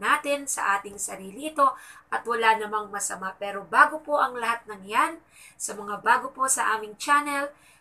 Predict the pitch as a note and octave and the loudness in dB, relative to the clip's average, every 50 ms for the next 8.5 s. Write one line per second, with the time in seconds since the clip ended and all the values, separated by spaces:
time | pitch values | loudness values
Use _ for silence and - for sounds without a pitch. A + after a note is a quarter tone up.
0 | _ _ - G3+ C4 C4+ C#4 - - - B3 B3 A#3+ - - A3 A3 F#3+ - A#3 | _ _ -12 -8 -4 0 0 0 0 0 0 -2 -2 -2 -6 -8 -8 -6 -6 -4
1 | B3 A#3+ A#3+ A#3+ - - - G#3 - - G3 - - - - - - C#4+ D#4 D#4+ | -4 -2 -4 -4 -6 -6 -4 -2 -2 -2 -2 -2 -2 -4 -4 -4 2 6 8 10
2 | D#4 D4 D4 D4 D4 D4 D4+ D4+ - - - _ _ _ _ _ _ - F#3+ G3 | 10 10 8 6 4 2 0 -2 -2 -4 -10 _ _ _ _ _ _ -10 -10 -10
3 | F#3+ F3+ - _ _ - G3 F#3+ F#3+ A3+ D#4+ D#4+ - - B3+ D4+ - - C4+ B3 | -10 -14 -20 _ _ -12 -8 -6 -4 -4 -4 -4 -6 -2 2 2 2 4 4 2
4 | A#3+ A#3 F#3+ - A3+ A#3+ C4 C4+ C4 C4 C4 C4 B3+ B3+ B3+ - G#3+ G3+ G3+ G3 | 2 2 -2 -2 -2 -2 -2 -2 -2 -2 -2 -2 -4 -6 -8 -8 -8 -8 -8 -8
5 | F#3+ F#3 F3+ F#3+ G#3+ A3 C4+ - D4 D4+ D#4 D4 C#4+ C#4+ C#4 C#4 C#4+ C#4 - - | -12 -8 -6 -6 -6 -6 -6 -8 -8 -8 -8 -6 -6 -6 -6 -6 -8 -10 -6 -2
6 | B3+ A#3+ A#3+ A#3 A3+ - _ _ - - _ - - - B3 B3+ B3+ B3+ B3 F#3 | -2 -2 -2 -2 -6 -8 _ _ -20 -12 _ -4 -4 -4 -4 0 0 2 2 2
7 | F#3+ G3+ G3+ G3+ G3 G#3 G3 F#3+ G3 F#3+ F#3+ F#3+ F#3 F3+ E3 D3+ F3 E3+ D#3+ - | 2 2 0 0 -2 -6 -10 -10 -10 -10 -10 -12 -14 -16 -18 -18 -18 -18 -18 -18
8 | - - - - _ - - - - - | -18 -20 -20 -14 _ -6 -4 -4 -4 -4